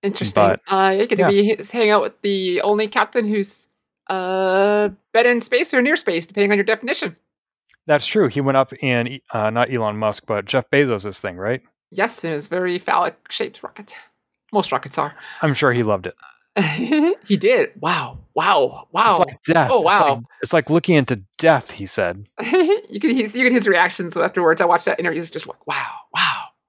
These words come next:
Speaker 1: wow,
Speaker 2: Yep.
Speaker 1: wow, wow." <laughs>
Speaker 2: <laughs>
Speaker 1: It was really good. That's really awesome for you. Um,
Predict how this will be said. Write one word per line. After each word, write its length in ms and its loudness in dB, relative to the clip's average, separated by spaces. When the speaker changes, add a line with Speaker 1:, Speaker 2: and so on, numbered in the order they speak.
Speaker 1:
wow, 140 -2
Speaker 2:
Yep. 280 2
Speaker 1:
wow, 280 -2
wow." 1120 -4
<laughs> 80 -
Speaker 2:
<laughs> 580 -14
Speaker 1:
It 60 -2
was 140 -4
really 160 -2
good. 160 -2
That's 200 0
really 140 4
awesome 300 0
for 100 -6
you. 320 0
Um, 420 0